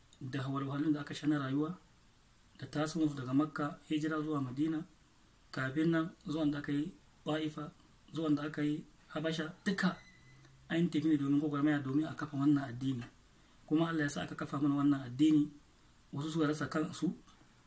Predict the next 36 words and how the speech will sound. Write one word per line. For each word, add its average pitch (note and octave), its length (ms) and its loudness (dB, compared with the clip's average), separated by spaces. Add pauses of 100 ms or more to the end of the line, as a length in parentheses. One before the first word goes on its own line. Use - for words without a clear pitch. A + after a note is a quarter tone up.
(420)
wasu D3+ 140 -4
suka D3+ 140 0
rasa D#3 180 0
wani C#3+ 140 4
part D3+ 240 -4
of B2+ 100 -4
na D3 100 6
jikinsu, D#3 460 2 (720)
wasu D#3 180 0
suka E3 120 0
rasa D#3 100 2
iyalansu, D3+ 580 0 (600)
wasu D3+ 140 -2
suka F3 160 2
rasa, E3+ 200 -2
suka E3 200 -2
rasa D#3 160 -2
dukiyansu D#3+ 600 2 (460)
a - 80 -4
kan D3+ 220 2
tabbatun C#3+ 540 -2
wannan D3 240 6
addinin C3 320 0
musulunci. B2+ 580 -6 (460)
Suka D#3+ 220 0
yi D#3 120 2
abin D3 260 6
da D3 120 2
za C#3 80 -4
su C#3 40 2
yi, D3+ 140 2 (600)
suka E3 260 0
so D3+ 220 2
junansu, D#3+ 460 2 (560)
suka D#3+ 240 0
ƙaunaci D3 300 2